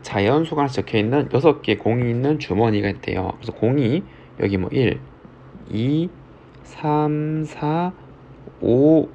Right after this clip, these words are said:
육 지금 이렇게 담겨있단 말이죠. 여기서 하나를 꺼내고 확인하고 다시 넣는데요. 그리고 세 번 반복했을 때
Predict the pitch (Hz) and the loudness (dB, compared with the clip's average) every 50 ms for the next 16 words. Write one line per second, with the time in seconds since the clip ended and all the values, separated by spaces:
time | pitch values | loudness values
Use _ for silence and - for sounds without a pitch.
0 | - - - 117 123 123 - - 113 - 82 120 131 135 135 - - 98 104 113 | -14 -8 -2 -2 -2 -2 -2 -2 -2 0 2 2 2 2 2 -2 -2 -2 2 2
1 | 131 131 - 98 92 92 98 101 - 78 82 95 143 196 - - - - - - | 2 2 2 -2 -2 -2 -2 -2 -2 0 2 2 2 2 0 -6 -14 -20 -20 -20
2 | - - - 127 127 127 127 127 156 147 117 - - - - - - - - - | -20 -10 0 2 4 4 4 2 0 -2 -2 -2 -6 -14 -20 -20 -20 -20 -20 -8
3 | - - 196 190 208 208 180 143 135 - 147 143 151 160 151 - - 73 90 139 | -2 0 2 2 4 4 2 2 2 2 0 2 2 0 0 -2 0 2 4 2
4 | 175 196 - - - - - - - - - - 196 190 185 202 190 160 135 147 | 2 2 -2 -10 -20 -20 -20 -20 -20 -6 -2 -2 0 0 0 0 0 0 0 -2
5 | 151 147 123 - 131 131 131 - - - 95 98 95 - 90 85 82 78 - - | -2 -2 -4 -4 -6 -6 -4 -4 -4 -2 -2 -2 -2 -2 -2 -2 -2 -2 -2 -6
6 | - - - - - - - - - - - - 143 127 - 123 117 139 143 131 | -10 -16 -20 -20 -20 -20 -20 -20 -20 -16 -4 -4 -2 -2 0 0 2 2 2 2
7 | 127 104 113 127 - 123 - 107 101 - - 156 165 180 196 | 0 -4 -4 -4 -4 -2 -2 -2 -4 -2 0 0 2 2 0